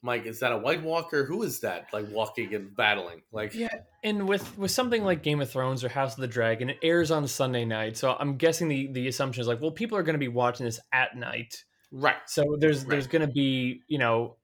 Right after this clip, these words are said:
Speaker 2: a little
Speaker 1: A better
Speaker 2: bit better
Speaker 1: shot.
Speaker 2: conditions naturally, but, like, a, a, a lot of people can't, you know, they don't, e-, especially in the, in the, in the,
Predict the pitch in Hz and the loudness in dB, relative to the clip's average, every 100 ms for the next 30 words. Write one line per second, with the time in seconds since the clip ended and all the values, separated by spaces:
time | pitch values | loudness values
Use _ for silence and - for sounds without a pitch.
0 | - 156 156 156 143 143 135 101 139 123 | -2 2 6 6 6 6 4 4 0 -2
1 | 120 120 113 123 117 120 123 160 151 135 | -2 -4 -2 -2 0 0 2 6 4 2
2 | - _ _ _ _ _ _ _ _ - | -12 _ _ _ _ _ _ _ _ -4
3 | 220 - 220 220 190 226 247 208 202 190 | -2 0 0 2 2 2 0 -2 -6 -8
4 | - 170 170 160 _ _ - 147 127 143 | -4 -2 -2 -6 _ _ -4 0 2 2
5 | 156 175 196 - _ _ _ 240 196 - | 4 4 2 -4 _ _ _ -6 -4 0
6 | 220 226 190 160 156 156 147 147 151 139 | 2 2 2 0 0 2 2 2 0 0